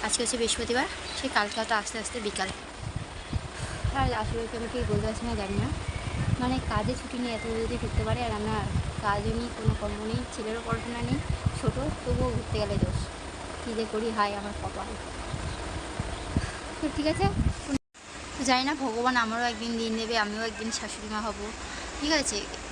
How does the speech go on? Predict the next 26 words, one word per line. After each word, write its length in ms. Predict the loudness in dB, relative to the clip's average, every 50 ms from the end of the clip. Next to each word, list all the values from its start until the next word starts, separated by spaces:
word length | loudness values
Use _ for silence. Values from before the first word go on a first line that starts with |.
| 0
জানি 180 | 0 0 2 2 0 2
না 60 | 0 0 0 2 4
কার 180 | 4 4 4 2 -2
সাথে 160 | -6 -6 -6 -6 -6 -4
কীরকম 320 | -4 -4 -4 -4 -4 -4 -4
ব্যবহার 260 | -4 -2 -2 -4 -4 -4 -4
করবো। 180 | -4 -4 -4 -4 -4 -4
আশা 180 | -4 -4 -6 -6 -6
করছি, 180 | -6 -4 -2 0 0 0
আমি 100 | 0 0 0 0
চেষ্টা 240 | 0 0 0 -2 -2 -2
করব 160 | -2 -2 -2 -4 -4 -6 -6 -8 -8 -6 -6 -6 -6 -6 -6 -4 -2 0 2
যে 100 | 4 6 6 6 6
আমার 140 | 4 4 2 0
একটাই 220 | 0 0 0 0 0 0
ছেলে 160 | 0 -2 -2 -2
হবে, 180 | -2 -2 -2 -2 -4 -4 -4 -4 -2 0
আর 80 | 0 0 -2 -4 -6 -6 -8 -8 -8 -8 -8 -8 -6 -4 -2
মানে 160 | 0 0 2 2 2
মেয়ের 200 | 0 0 0 -2 -2
মতনই 280 | -4 -4 -2 -2 -2 -2 -2
ভালোবাসার 400 | 0 0 0 0 0 -2 -2 -4 -4
চেষ্টা 200 | -4 -2 -2 -2 -2 -2
করব। 200 | 0 0 0 -2 -2 -4 -6 -8 -8 -8 -8 -8 -6 -6 -6 -6 -6 -6 -6 -6 -6 -6 -6 -6 -6 -6 -6 -6 -6 -6 -6 -6 -8 -8 -10 -12 _ _ -20 -18 -8 -4 -2 0 2
এটা 100 | 2 2 2
কিন্তু 160 | 4 4 4